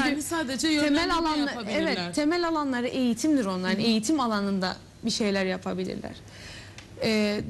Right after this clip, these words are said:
Speaker 2: dört yıllık psikoloji bölümünü bitiren kişiler de aslında hasta göremezler. Yani dört yıllık psikoloji bölümünün üzerine,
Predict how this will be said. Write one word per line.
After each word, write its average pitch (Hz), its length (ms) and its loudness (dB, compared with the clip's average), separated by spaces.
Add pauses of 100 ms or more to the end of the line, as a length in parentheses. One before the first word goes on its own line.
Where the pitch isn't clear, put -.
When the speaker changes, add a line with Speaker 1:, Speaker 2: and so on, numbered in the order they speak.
Speaker 2:
dört 320 240 2
yıllık 262 340 0
psikoloji 247 540 2
bölümünü 254 420 4
bitiren 240 400 2
kişiler 269 480 0
de 196 140 -2 (160)
aslında 208 420 -2
hasta 202 260 -4
göremezler. 185 680 -2 (120)
Yani 220 340 0 (420)
dört 277 240 2
yıllık 262 260 0
psikoloji 226 520 0
bölümünün 240 440 4
üzerine, 214 460 0